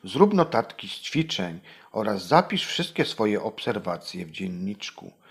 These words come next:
Wieczorem, wieczorem wykonaj afirmację wieczorną. Komentarz do tego dnia dziewiątego. Przy ćwiczeniach podawanych jest ich czas wykonania. Są to oczywiście propozycje.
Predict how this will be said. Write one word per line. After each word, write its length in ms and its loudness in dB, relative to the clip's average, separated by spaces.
Wieczorem, 640 4
wieczorem 440 6
wykonaj 600 4
afirmację 920 2
wieczorną. 720 0
Komentarz 480 2
do 100 -4
tego 280 0
dnia 220 -2
dziewiątego. 760 -4
Przy 120 -8
ćwiczeniach 480 0
podawanych 760 4
jest 180 0
ich 140 -8
czas 200 0
wykonania. 760 -2
Są 220 2
to 240 2
oczywiście 840 -2
propozycje. 1000 0